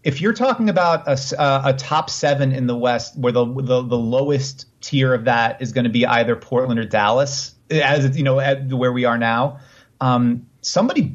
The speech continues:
somebody or, or multiple teams that are really good might lose in the first round, right? Like, like, there's no, there's just, there's no easy way around it. If, if, back, back to, you know, when I was talking to the people in Denver, they were like, I mentioned that,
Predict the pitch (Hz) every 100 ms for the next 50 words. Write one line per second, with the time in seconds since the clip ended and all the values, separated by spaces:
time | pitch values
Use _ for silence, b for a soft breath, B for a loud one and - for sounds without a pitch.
0 | - - 226 277 143 131 170 156 170 175
1 | 147 196 247 170 139 151 131 135 120 117
2 | 143 170 180 131 143 - - 127 127 131
3 | 127 127 120 117 113 107 - - 135 127
4 | 143 135 160 131 135 135 135 147 160 160
5 | 147 B B B - 151 160 - 160 160
6 | 139 135 180 185 170 151 147 139 139 185
7 | 143 135 147 147 147 135 139 139 135 131
8 | 131 139 131 131 120 117 113 - 131 127
9 | 117 127 123 117 120 160 139 135 131 151
10 | 139 135 151 131 135 135 151 135 135